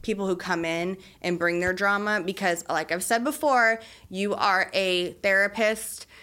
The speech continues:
you are a friend, you are a server, you are everything to these people. Sometimes I'm a pastor to these people, and that's a very fun time. But you hear a lot of stories, so I can't think of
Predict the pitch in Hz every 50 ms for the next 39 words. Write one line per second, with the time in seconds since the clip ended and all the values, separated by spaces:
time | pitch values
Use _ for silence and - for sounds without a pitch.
0 | - - _ - 190 185 185 180 175 - - 180 175 170 - - - 202 190 185
1 | 185 190 190 190 190 202 196 - - - - - - - _ - 190 190 185 175
2 | 117 135 185 185 180 - 147 185 180 175 175 170 165 - - - 196 185 190 196
3 | 196 202 196 202 196 185 208 220 214 208 196 175 156 - - - _ - 208 220
4 | 214 202 196 190 170 170 - - 120 139 165 - - 101 98 - - - - -
5 | 175 - - - - - - 294 349 339 - 233 208 202 202 185 185 180 165 180
6 | - - 170 160 - - - 117 95 - - - - - - - - - - -
7 | - - 101 - - 202 220 240 277 359 349 - 262 196 156 120 127 - - 82
8 | 101 113 143 - - - 98 117 180 - - - - - - - 226 220 - -
9 | - - _ - 214 233 269 254 254 - - 339 330 262 208 202 202 185 180 160
10 | 175 - - - 220 202 185 180 175 175 175 - - - - - - - - 247
11 | 247 254 - - 370 349 370 - 339 294 294 240